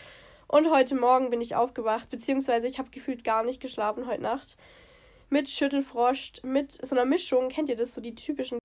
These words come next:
Grippesymptome, also so eine Mischung aus Schüttelfrost, ähm, Schwitzen und, keine Ahnung, mir ist ständig in einem Moment übertrieben heiß und ich hab auch gefühlt mein ganzes Bett voll geschwitzt heute Nacht. Und im anderen Moment hab ich gefroren und hab mir eine Wärmflasche machen müssen nachts und,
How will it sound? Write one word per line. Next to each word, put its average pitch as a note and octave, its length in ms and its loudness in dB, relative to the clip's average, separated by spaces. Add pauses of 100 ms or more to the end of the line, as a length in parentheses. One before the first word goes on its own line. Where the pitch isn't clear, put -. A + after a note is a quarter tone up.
(280)
Grippesymptome, C4 1040 0
also C4 180 -2
so C4 120 -4
eine B3 120 -2
Mischung C#4 420 -4
aus A#3+ 420 -2
Schüttelfrost, D4 960 -8
ähm, B3 240 -6
Schwitzen C4 880 -6
und, A#3+ 540 -4
keine B3+ 220 -4
Ahnung, C#4 220 0
mir B3+ 100 -4
ist C4+ 100 -8
ständig E4+ 480 0 (480)
in C4 160 -2
einem F4+ 340 2
Moment C4+ 480 0
übertrieben D4+ 640 2
heiß C4 640 -2
und A#3+ 180 -4
ich C4 100 -8
hab B3+ 60 -6
auch C4 180 -2
gefühlt C#4+ 220 -2
mein A#3+ 140 -2
ganzes C4 240 -4
Bett - 360 -6 (200)
voll B3+ 240 0
geschwitzt B3+ 420 -4
heute A#3+ 140 -4
Nacht. D4 260 -2 (320)
Und - 80 -10
im C4+ 80 4
anderen F4 240 4
Moment C4+ 320 2
hab C#4+ 80 -2
ich C4+ 160 -4
gefroren C#4 800 2
und B3 420 -4
hab D4 100 -6
mir C#4 100 0
eine A#3 180 0
Wärmflasche A#3+ 640 0
machen A#3+ 320 -6
müssen A#3+ 280 -2
nachts - 500 -4
und, A#3+ 360 -4